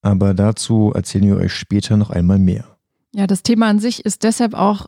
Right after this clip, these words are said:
Speaker 2: so spannend für wahrscheinlich viele von euch, da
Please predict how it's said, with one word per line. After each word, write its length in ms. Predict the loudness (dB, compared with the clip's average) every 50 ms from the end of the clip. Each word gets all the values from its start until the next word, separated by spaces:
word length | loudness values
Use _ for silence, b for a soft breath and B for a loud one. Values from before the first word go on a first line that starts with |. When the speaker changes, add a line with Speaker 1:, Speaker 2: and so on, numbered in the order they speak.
| -18 _
Speaker 2:
so 160 | -6 -4 -2 -2
spannend 640 | -2 -4 -4 -2 0 2 2 4 2 2 0 0
für 260 | -2 -2 0 0 0
wahrscheinlich 420 | 0 -2 0 2 2 2 2 0 -2
viele 280 | -2 0 0 0 0
von 200 | 0 -2 -4 -2
euch, 460 | 0 0 0 2 2 0 0 -2 -4
da 440 | -2 0 0 2 2 2 0 0 -2